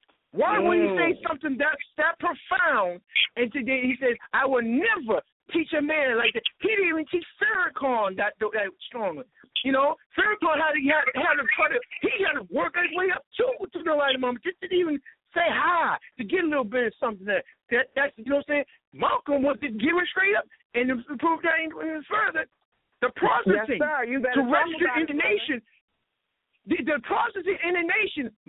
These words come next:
Speaker 1: Malcolm did not go through the normal procedures to become a registered believer. He over, they overturned it because they saw what was in that man. They said, "We gotta get this brother in here."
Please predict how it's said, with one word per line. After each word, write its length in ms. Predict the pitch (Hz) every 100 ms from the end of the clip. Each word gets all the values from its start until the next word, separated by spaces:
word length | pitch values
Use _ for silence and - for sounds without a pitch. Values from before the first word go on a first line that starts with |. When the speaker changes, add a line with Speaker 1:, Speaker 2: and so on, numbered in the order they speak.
| -
Speaker 1:
Malcolm 580 | 214 330 381 381 302 208
did 160 | 285 339
not 240 | 339 339
go 180 | 320 339 -
through 80 | 311
the 100 | 285
normal 320 | 311 320 311 -
procedures 720 | 330 302 - 370 349 285 269 - -
to 80 | 269
become 580 | 277 - - 330 311 262 _ _ -
a 60 |
registered 480 | 247 285 302 285 277
believer. 560 | 294 294 320 262 160 - _ _ _ _ _ _ _
He 300 | - 359 349 -
over, 480 | 277 330 302 320 277 226
they 220 | 302 311
overturned 840 | 277 320 302 320 - 370 370 349 240
it 60 | - _
because 320 | - - 262 233
they 140 | 247 240 -
saw 280 | 339 330 302
what 180 | 254 247
was 120 | 240 262
in 180 | 320 285
that 220 | 247 233
man. 160 | 240
They 100 | 247 -
said, 140 | 214
"We 80 | 254
gotta 220 | 247 208
get 140 | 196
this 120 | 185 180
brother 240 | 175 160
in 160 | 175 156
here." 160 | 127 123